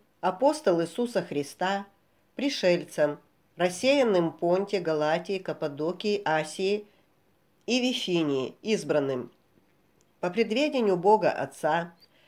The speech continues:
при освящении от Духа к послушанию и окроплению кровью Иисуса Христа, благодать вам и мир да умножится.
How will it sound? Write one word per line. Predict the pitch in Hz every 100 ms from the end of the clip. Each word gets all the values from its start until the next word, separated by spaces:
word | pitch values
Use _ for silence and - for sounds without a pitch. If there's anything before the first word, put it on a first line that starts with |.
| _ _ _ -
при | 226
освящении | - 214 220 226 262 285 247 180
от | - 151 151
Духа | 208 233 220 202 - _ _ _ _ -
к |
послушанию | - 214 233 254 - 185 165 151 131 120 _ _ _ _ _ _ _ _ _
и | 196
окроплению | 208 208 220 226 254 254 208 180
кровью | 180 208 190 160 -
Иисуса | 156 - 185 175
Христа, | 139 135 135 - 175 220 262 - _ _ _ _ -
благодать | 175 180 185 180 254 277 -
вам | 233 226 226 _ -
и | 170
мир | 175 190 233 240 - -
да | 151 190 -
умножится. | 175 156 147 139 139 - 139 120